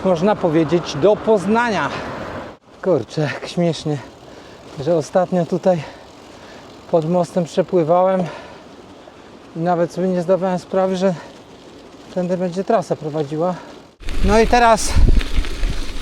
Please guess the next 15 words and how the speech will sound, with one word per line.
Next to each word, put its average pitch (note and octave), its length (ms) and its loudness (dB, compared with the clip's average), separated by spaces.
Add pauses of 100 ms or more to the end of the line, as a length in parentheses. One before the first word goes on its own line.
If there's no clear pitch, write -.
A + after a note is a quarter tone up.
lecimy G#3+ 420 6
bez A#3 240 6
mikrofonu. A3+ 760 4 (1000)
Jestem G3+ 340 2
ciekaw, A3 360 4 (400)
jak G#3 280 6
mnie G3+ 180 6
słychać F#3+ 540 4 (640)
właśnie, F#3 480 4 (680)
jaka D#3+ 200 4
jest F3+ 120 4
różnica, G#3+ 520 4
na F3+ 100 4
pewno G3+ 300 6
spora. G3+ 500 4